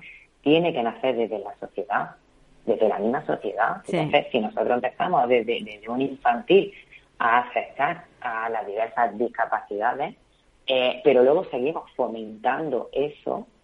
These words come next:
Speaker 1: ¿eh? y corrigiendo esos fallos en nuestros propios hijos, pues yo creo que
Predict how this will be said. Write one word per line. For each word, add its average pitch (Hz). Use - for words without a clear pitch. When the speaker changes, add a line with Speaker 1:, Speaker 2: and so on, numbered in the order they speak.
Speaker 1:
¿eh? 165
y 107
corrigiendo 135
esos -
fallos 135
en 127
nuestros -
propios 120
hijos, -
pues 95
yo 98
creo 113
que 135